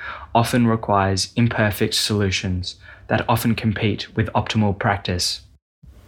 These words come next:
P P E is recognized as the least effective approach in the hierarchy of controls. P P E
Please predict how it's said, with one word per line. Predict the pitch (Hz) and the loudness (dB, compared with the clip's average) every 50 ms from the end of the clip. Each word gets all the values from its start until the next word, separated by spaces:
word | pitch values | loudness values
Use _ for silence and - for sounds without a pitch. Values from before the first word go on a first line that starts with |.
| - - - | -20 -20 -12
P | - - 131 131 | -2 0 2 2
P | 131 147 156 156 139 123 | 4 2 2 2 2 2
E | 117 113 110 107 107 113 - - - | 2 2 0 0 -2 -4 -8 -8 -2
is | - 117 110 | -2 -2 2
recognized | 120 123 113 - 127 113 113 113 113 110 107 107 107 - - - - - | 2 0 2 2 0 0 2 4 4 4 4 2 0 -2 -4 -8 -4 -2
as | 117 107 - | -2 -2 0
the | - 123 113 | 0 2 2
least | 110 110 113 113 - - | 4 4 2 2 2 -2
effective | 120 117 - 113 113 - 113 110 | -2 0 0 -2 -2 -2 -2 -2
approach | 110 - - - 107 101 - - - - - - - - - - | -2 -2 0 0 0 0 0 -2 -4 -6 -6 -10 -20 -20 -4 0
in | 117 | 2
the | 117 107 98 | 2 4 4
hierarchy | 98 113 110 113 110 107 104 107 107 - 110 104 107 | 4 4 4 4 4 2 2 0 -2 -2 -2 -2 -2
of | - - 107 - | -2 -2 -4 -4
controls. | - - 117 110 - - 107 101 95 92 92 - - - - - - - _ _ _ _ _ _ - - - - - - - - - - - - | 0 0 0 0 2 0 0 0 2 0 0 -2 -2 -4 -8 -12 -20 -20 _ _ _ _ _ _ -20 -18 -18 -18 -18 -20 -20 -20 -20 -20 -10 -4
P | - - 139 | 0 2 2
P | 135 - 160 160 147 123 | 4 4 2 2 2 2
E | 120 113 113 110 110 | 2 4 4 2 0